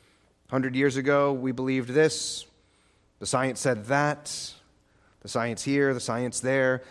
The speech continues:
It's always changing. So how do I know it's true? Something tells me truth doesn't change, or it's really not truth.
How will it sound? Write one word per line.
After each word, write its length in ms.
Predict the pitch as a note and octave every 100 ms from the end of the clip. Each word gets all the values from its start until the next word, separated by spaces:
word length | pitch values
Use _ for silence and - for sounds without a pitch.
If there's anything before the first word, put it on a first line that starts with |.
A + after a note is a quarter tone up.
| -
It's 120 | -
always 300 | B2 C3 B2+
changing. 520 | - C#3 B2 G2 E2 - _ _ _ _ _ _ -
So 100 | C3
how 100 | B2
do 80 | C#3
I 60 |
know 160 | C#3 C3+
it's 140 | C3
true? 320 | - E3+ G#2 - - _ _ _ _ _ _ _ _ _ _ _ - _ _ _ _ _ _ _ _ _ _ _ _ _ _
Something 360 | C#3 C#3 D3 B2
tells 260 | C#3+ C3+
me 100 | C3
truth 320 | B2 D3+ C#3
doesn't 320 | - A#2+ A#2+ -
change, 680 | C#3+ C#3+ G2 E2 - - - _ _ _ _ _ -
or 100 | G#2+
it's 160 | -
really 160 | A#2+ A#2+
not 220 | A2+ G2+
truth. 560 | - F3 G#2 - -